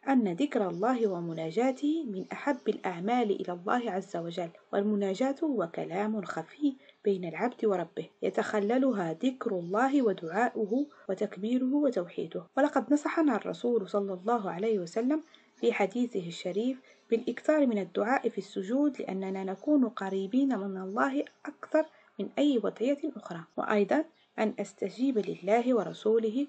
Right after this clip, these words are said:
وأذكر الله، وأتعلم الأدعية المأثورة عن الرسول صلى الله عليه وسلم. وننتقل إلى واجبكم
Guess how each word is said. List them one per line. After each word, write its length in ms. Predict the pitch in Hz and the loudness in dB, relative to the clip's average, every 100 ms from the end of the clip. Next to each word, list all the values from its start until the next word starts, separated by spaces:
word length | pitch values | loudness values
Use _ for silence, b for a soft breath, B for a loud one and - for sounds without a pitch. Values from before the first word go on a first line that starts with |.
| - | 0
وأذكر 640 | - 269 285 - 202 185 | 4 6 4 0 -2 -2
الله، 460 | 175 185 233 262 208 | -2 0 2 4 4
وأتعلم 840 | 190 - 180 175 196 277 240 185 | 4 2 -4 -4 0 0 0 -2
الأدعية 560 | 170 - 220 254 285 294 | -6 0 0 2 4 4
المأثورة 580 | 214 175 - 269 302 311 | 2 -4 -4 2 4 4
عن 180 | 254 | 2
الرسول 580 | 185 165 160 - 247 220 | -2 -6 -10 -4 -2 -2
صلى 320 | 202 180 180 175 | -4 -6 -6 -6
الله 300 | 180 247 214 | 0 0 0
عليه 280 | 170 190 214 | -4 -2 -2
وسلم. 340 | 175 170 - - | -4 -6 -10 0
وننتقل 560 | 214 214 208 285 320 294 | 2 2 0 0 2 2
إلى 260 | 220 190 | 2 4
واجبكم 600 | 180 180 175 240 254 269 | 2 0 -2 -4 0 0